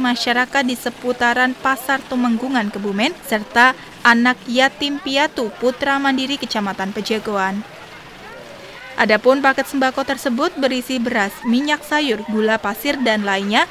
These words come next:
dengan total nilai sekitar enam puluh lima ribu rupiah per paket.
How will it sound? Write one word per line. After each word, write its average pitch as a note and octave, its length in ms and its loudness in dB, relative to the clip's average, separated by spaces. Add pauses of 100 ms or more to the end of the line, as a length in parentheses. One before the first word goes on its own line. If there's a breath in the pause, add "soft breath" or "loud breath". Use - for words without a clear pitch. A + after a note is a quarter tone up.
dengan B3 320 4
total C4+ 560 2
nilai C4+ 480 2
sekitar B3 560 0
enam A#3+ 320 0
puluh A#3 160 2
lima C#4 480 0
ribu A3 240 -2
rupiah G#3 320 -2
per G3+ 240 -8
paket. G3 400 -4